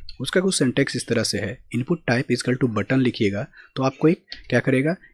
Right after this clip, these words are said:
it define a button, एक बटन बना के आपको दिखा, दिखा। कुछ आपको इस तरह से दिखेगा वेब पेज पर।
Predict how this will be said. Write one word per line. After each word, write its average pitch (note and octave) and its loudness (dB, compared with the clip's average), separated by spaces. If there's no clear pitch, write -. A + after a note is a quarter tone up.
it C3+ 0
define B2 2
a F3 2
button, G#2 -4
एक C#3+ 0
बटन B2+ 2
बना A2 2
के B2+ -4
आपको F3 -2
दिखा, G#2+ 0
दिखा। G#2 -4
कुछ - 4
आपको C#3+ 4
इस D3 2
तरह B2+ 0
से C3+ 0
दिखेगा B2 -2
वेब G#2 -2
पेज G#2+ 0
पर। D3 -6